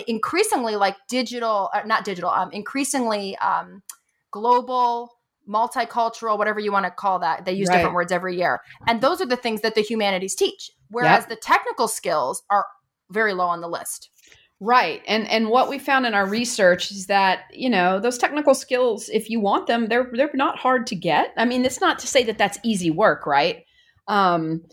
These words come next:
Speaker 2: you, you know, the people that we researched and talked and, and who talked about adding those skills to their humanities backgrounds,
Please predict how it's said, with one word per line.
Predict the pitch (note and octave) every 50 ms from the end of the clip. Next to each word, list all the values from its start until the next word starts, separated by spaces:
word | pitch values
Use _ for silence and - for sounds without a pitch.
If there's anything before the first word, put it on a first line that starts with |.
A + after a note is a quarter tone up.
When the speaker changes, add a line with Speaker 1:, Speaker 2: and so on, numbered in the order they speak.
| _ _ _
Speaker 2:
you, | G#3 A3+ A#3 G3+
you | - - G#3 G3+
know, | F3 D3+ D3+ D#3+
the | F#3 F#3+
people | - C4 A#3+ B3+ A3 G3
that | G3 F3 D3+ F#3+
we | G3+ G3+ G3+ F#3+ F#3+ F#3 - E3+
researched | F#3 F3+ F3+ F3 - F#3+ E3+ E3 D#3+ D#3+ - - -
and | F3+ E3
talked | - F#3+ F3 F3 F3 - -
and, | D#3+ F3 E3 C#3
and | C#3 D#3+ E3 D#3+
who | D3 E3+ F3 F3
talked | F3 F#3 D#3 D3+ - -
about | E3 E3 D3+ C#3+ C3+ C3+ - - - _ _ -
adding | D#3+ D#3 D#3 D#3 D#3+ D#3+ D#3+ D3+
those | C#3+ D3+ D3+
skills | - - E3 D3+ D3+ D3+ -
to | - - D#3
their | D3+ D#3 D#3+
humanities | E3 D#3 D#3 D#3 D#3 D#3 D#3 D#3+ D#3 D#3
backgrounds, | - D3+ D3 D3 - D3+ D3+ D#3 F3+ G3+ G#3